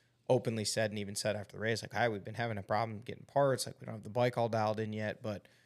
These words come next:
<clears throat> I just went out there and did it." And, and, you know,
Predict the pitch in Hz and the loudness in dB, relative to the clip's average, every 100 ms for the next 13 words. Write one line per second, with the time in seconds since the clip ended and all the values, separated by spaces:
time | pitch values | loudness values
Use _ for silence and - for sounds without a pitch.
0 | _ _ - 165 139 110 104 - 107 101 | _ _ -2 0 2 0 0 -2 -4 -4
1 | 104 98 104 117 - 107 101 101 98 - | -4 -4 -2 -2 -4 -6 -6 -6 -8 -8
2 | 107 98 101 - _ _ 101 98 | -6 -6 -8 -12 _ _ -10 -8